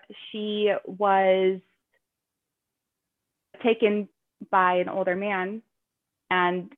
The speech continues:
wh-, who was, became her pimp, was able to get out of that lifestyle. And I was really young. I was seventeen, eighteen whenever I met this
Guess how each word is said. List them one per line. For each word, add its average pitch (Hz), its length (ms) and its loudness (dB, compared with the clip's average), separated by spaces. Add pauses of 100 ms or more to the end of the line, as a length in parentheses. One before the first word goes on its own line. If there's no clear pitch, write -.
(120)
wh-, 196 320 -16
who 185 180 0
was, 180 140 2 (160)
became 214 240 -4
her 175 100 -2
pimp, 190 420 -2 (840)
was 196 160 -2
able 185 180 0
to 185 60 -4
get 180 140 0
out 180 120 0
of 175 100 -6
that 180 180 -2
lifestyle. 175 580 -2
And 175 240 -6 (1120)
I 214 100 6
was 233 160 6
really 220 180 4
young. 214 280 2
I 185 80 4
was 196 120 0 (560)
seventeen, 214 520 -2
eighteen 185 500 -6
whenever 180 240 -4
I 170 140 0
met 170 200 -2
this 185 140 -4